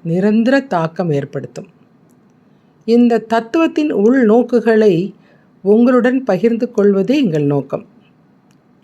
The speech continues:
நீங்கள் ஜப்பானில் வாழ்ந்து கொண்டிருந்தால்,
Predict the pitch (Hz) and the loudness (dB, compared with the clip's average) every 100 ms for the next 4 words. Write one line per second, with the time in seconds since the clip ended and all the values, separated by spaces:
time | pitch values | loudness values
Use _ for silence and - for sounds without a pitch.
0 | _ _ _ _ _ _ _ _ 226 294 | _ _ _ _ _ _ _ _ 0 0
1 | 277 262 202 220 165 214 214 311 311 311 | 2 2 2 2 0 0 0 -2 0 -2
2 | - 196 214 254 254 262 220 208 214 214 | -4 0 2 2 0 0 2 4 4 4
3 | 214 175 220 | 2 2 -2